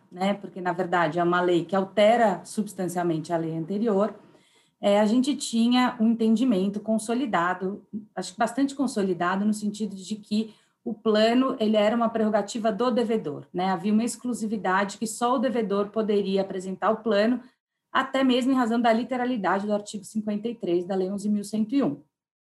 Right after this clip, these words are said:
Então, naquele cenário, antes da nova lei,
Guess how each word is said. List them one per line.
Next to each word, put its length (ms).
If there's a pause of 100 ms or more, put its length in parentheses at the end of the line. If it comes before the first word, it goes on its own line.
(1120)
Então, 420
naquele 440
cenário, 680
antes 280
da 160
nova 320
lei, 460